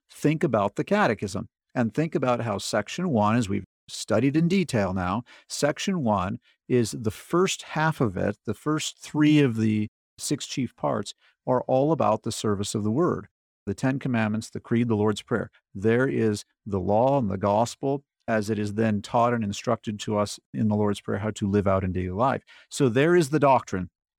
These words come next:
There is the Word of God, as Luther even comments in the Large Catechism when he gets done with those three, and he says, "Now we have covered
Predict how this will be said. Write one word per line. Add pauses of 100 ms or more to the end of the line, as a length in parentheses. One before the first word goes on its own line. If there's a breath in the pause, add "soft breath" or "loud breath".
(140)
There
is
the
Word
of
God,
as
Luther
even
comments (220 soft breath)
in
the
Large
Catechism
when
he
gets
done
with
those
three,
and
he
says,
"Now
we
have
covered